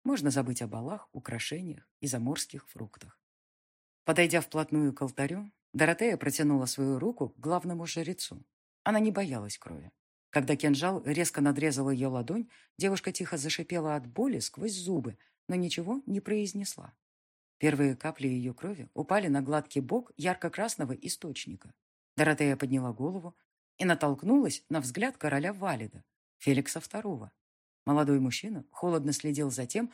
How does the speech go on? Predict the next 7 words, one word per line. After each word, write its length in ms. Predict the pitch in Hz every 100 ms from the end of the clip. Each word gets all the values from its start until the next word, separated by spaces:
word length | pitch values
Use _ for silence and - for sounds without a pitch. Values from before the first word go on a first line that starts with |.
| - _
как 220 | 170 -
капли 300 | - 190 165
её 280 | 151 147 143
крови 280 | - 254 190
стекали 420 | - 139 - -
на 200 | 156 185
источник, 640 | 208 - 131 - 90 87